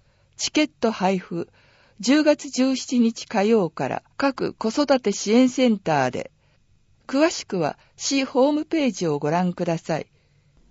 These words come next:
二次元コードがあります。問い合わせ、子育て支援センター、ピッ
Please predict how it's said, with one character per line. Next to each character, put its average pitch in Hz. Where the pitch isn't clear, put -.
二 233
次 294
元 294
コ 302
ー -
ド 214
が 156
あ 160
り 156
ま 156
す。 -
問 285
い 285
合 269
わ 262
せ、 220
子 254
育 302
て 165
支 233
援 269
セ 254
ン 208
タ 127
ー、 -
ピ 220
ッ -